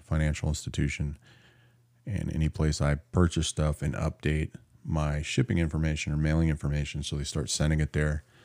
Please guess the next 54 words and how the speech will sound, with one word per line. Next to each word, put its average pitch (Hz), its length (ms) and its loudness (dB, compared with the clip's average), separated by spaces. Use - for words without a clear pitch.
I 78 80 2
don't 85 140 6
need 80 120 4
the 73 60 0
post 76 260 0
office 73 260 -2
help, 73 260 -2
and 73 80 -2
I 76 60 0
don't 73 120 0
want 73 120 -4
that 76 140 -4
information 73 460 -4
out 78 220 -2
there. - 240 -8
Eventually, 80 840 6
when 78 100 0
they 76 80 2
realize 76 340 4
nobody's 73 340 0
there, 76 320 2
they'll 73 160 0
stop 78 400 0
dropping 78 320 0
that 76 160 -2
stuff - 320 -4
off 82 260 0
and 73 120 -4
send 73 200 0
it 71 100 -4
back 71 240 -2
to - 60 -18
people, 76 420 -2
and 73 120 -6
a - 60 -4
lot 80 100 2
of 78 60 2
your 78 100 2
junk 73 280 -2
mail 76 120 2
will 76 80 0
cut 71 220 -4
down. 73 320 -6
The 110 120 8
other 107 80 12
thing, 107 140 12
too, 113 160 12
to 104 60 10
consider 104 420 8
is 98 80 8
a 92 40 6
post 98 300 6
office 92 260 4
box. - 540 4